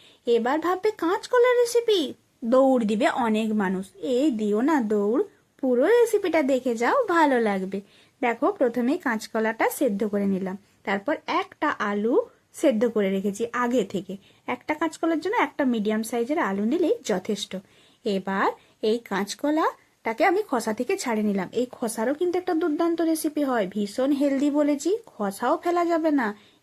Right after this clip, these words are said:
এই রেসিপিও আমি আগে আমার চ্যানেলে দিয়ে রেখেছি, তো চাইলে তোমরা দেখে নিতে পারো। আচ্ছা, সেটা আলাদা কথা। এবার এটা দেখো, দেখো কাঁচকলা আর আলুটাকে বেশ ভালো করে হাতে করে সুন্দর করে ম্যাশ করে নিলাম। তারপর একদম অল্প পেঁয়াজ, আদা,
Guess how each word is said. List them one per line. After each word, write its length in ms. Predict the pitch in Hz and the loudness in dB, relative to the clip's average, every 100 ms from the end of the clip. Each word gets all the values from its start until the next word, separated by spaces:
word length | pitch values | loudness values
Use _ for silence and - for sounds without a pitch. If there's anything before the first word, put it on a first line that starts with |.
| - | -2
এই 200 | 220 214 | 0 0
রেসিপিও 440 | 233 277 269 381 | -2 -2 0 2
আমি 260 | 370 302 302 | 2 2 2
আগে 480 | 247 247 320 285 | 0 0 0 2
আমার 280 | 359 233 233 - | 0 -2 -4 -4
চ্যানেলে 340 | 240 214 277 | -2 0 -2
দিয়ে 240 | 320 202 | -2 -2
রেখেছি, 460 | 190 175 185 - - - - - _ - | -2 -4 -8 -10 -16 -18 -20 -20 _ -6
তো 320 | 220 208 302 - | -2 0 -2 -2
চাইলে 360 | 277 208 196 | -2 0 0
তোমরা 260 | 202 214 415 | -2 0 2
দেখে 280 | 294 202 202 | 2 0 -2
নিতে 260 | 196 190 | -2 -4
পারো। 260 | 190 185 190 _ _ | -8 -10 -12 _ _
আচ্ছা, 300 | 190 190 - | -8 -8 -12
সেটা 400 | 190 208 202 233 233 - _ _ - | -10 -8 -4 -4 -6 -14 _ _ -6
আলাদা 360 | 226 208 214 214 | -2 -2 -2 -2
কথা। 220 | 214 330 - - | -2 -2 -2 0
এবার 260 | 247 277 | 2 4
এটা 200 | 440 208 | 4 2
দেখো, 340 | 185 170 - 190 - _ _ - | -2 -4 -8 -12 -14 _ _ -6
দেখো 240 | 226 349 | -2 0
কাঁচকলা 600 | 359 240 208 - 214 262 | 0 0 -2 -2 -2 2
আর 60 | 330 | 2
আলুটাকে 420 | 226 208 208 220 | 2 0 -2 -2
বেশ 240 | 220 214 233 | 0 -2 -2
ভালো 220 | 233 214 202 | -2 -2 -2
করে 160 | 214 | -2
হাতে 240 | 226 208 208 | -4 -4 -4
করে 160 | 226 | -4
সুন্দর 280 | 240 214 202 | -4 -6 -6
করে 160 | 202 262 | -2 -2
ম্যাশ 320 | 220 190 - | 0 -4 -4
করে 160 | 226 | -4
নিলাম। 260 | 233 233 320 440 | -2 0 0 0
তারপর 220 | 240 277 | -4 -2
একদম 480 | 302 285 311 453 453 | -2 -2 -2 0 2
অল্প 460 | 277 226 220 320 480 - - _ _ - | 2 2 0 -2 -2 -6 -20 _ _ -2
পেঁয়াজ, 420 | 262 220 294 320 | 0 0 0 0
আদা, 380 | 233 202 233 | 0 0 -2